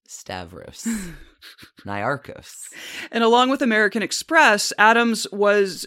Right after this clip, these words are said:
Speaker 2: like, these two were the largest shipper of goods in the U S at the time.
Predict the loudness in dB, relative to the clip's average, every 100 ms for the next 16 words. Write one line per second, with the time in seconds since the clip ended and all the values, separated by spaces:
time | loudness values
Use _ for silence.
0 | -4 -4 -4 _ -4 -4 -2 0 2 2
1 | 2 2 0 0 -4 -4 -4 -6 -6 -8
2 | -8 -8 -8 -6 -6 -6 -8 -12 -8 -8
3 | -8